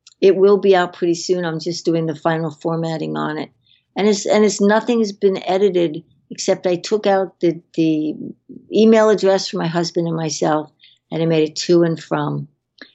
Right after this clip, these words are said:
And it is a way that people can have a peek under the hood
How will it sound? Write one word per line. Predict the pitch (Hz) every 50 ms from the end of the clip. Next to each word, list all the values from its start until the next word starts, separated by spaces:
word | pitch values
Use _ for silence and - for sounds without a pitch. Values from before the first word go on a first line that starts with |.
| _ _ -
And | - 170 165 170
it | 175 160 170
is | 175 170 170 165 - - - _ -
a | 175 175
way | 170 170 180 185 185 196 196 196 185
that | 175 - - -
people | - - 208 202 - 185 185 175
can | - - 165
have | 156 156 170 175 165
a | 160 160 _
peek | - - 226 226 214 -
under | 202 190 180 170 165
the | 165 165
hood | 147 - - 190 170 156 147 151 147